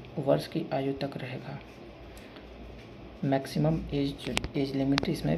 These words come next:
फिक्स कर दी गई है कि पैंसठ वर्ष ही रहेगी। सहायता प्राप्त अल्पसंख्यक महाविद्यालयों में भी अध्यापकों का चयन करेगा आयोग। यानी कि सहायता प्राप्त अल्पसंख्यक महाविद्यालयों में भी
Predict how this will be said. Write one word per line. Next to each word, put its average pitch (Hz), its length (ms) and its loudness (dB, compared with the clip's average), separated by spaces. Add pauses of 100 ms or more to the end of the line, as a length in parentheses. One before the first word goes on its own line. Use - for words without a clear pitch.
फिक्स - 240 -2
कर 139 140 0
दी 147 160 0
गई 139 180 2
है 147 120 2
कि - 120 -2
पैंसठ - 400 0
वर्ष 139 280 -2
ही - 80 0
रहेगी। 131 400 -4
सहायता 143 640 4
प्राप्त 165 380 2 (120)
अल्पसंख्यक 156 640 0
महाविद्यालयों 147 1040 2
में 139 300 0
भी 143 140 0 (200)
अध्यापकों 151 600 0
का 151 180 0
चयन 139 480 2
करेगा 143 360 4 (140)
आयोग। 135 420 2 (2250)
यानी 165 300 8
कि 180 100 4
सहायता 156 500 6
प्राप्त 160 440 4
अल्पसंख्यक 151 580 2
महाविद्यालयों 143 760 2
में 143 220 4
भी 143 240 0